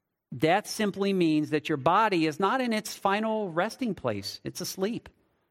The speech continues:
By the way, uh, you know that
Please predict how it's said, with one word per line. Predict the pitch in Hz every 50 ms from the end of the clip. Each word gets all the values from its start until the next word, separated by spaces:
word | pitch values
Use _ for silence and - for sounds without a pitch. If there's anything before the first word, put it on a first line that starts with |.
| _ _ _ _ _ _ _ _ _ _ _ _ _ _ _ _ _ _ _ _ -
By | 131 139 165
the | 185 180
way, | 151 147 151 151 131 117 107 107 - - - _ _ _ _ _ _ -
uh, | - - - - - -
you | - 127 139
know | 143 156 175 190
that | 156 143 147 139 135